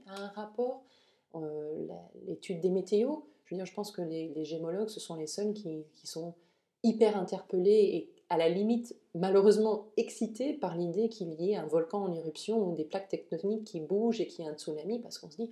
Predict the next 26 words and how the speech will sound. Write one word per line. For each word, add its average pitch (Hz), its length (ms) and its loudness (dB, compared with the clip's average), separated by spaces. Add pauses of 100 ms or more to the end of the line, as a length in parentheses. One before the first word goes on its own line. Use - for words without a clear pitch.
(140)
Oh, 254 120 -2 (240)
il - 40 -10
y - 20 -12
a - 20 -12
quelque - 180 -18
chose - 160 -18
qui - 120 -20
se - 80 -14
passe - 200 -20
dans - 140 -20
la - 80 -20
Terre. - 240 -20 (160)
On - 20 -16
va 190 120 -10
peut-être - 480 -16
découvrir 160 640 -12 (100)
une 139 80 -20
source - 460 -14
de, 175 240 -10 (340)
une 160 160 -6
mine, 160 460 -6
un 143 80 -12
nouveau. » 160 400 -8
Mais - 100 -10 (1400)
les 170 100 -8
superstitions 196 840 -8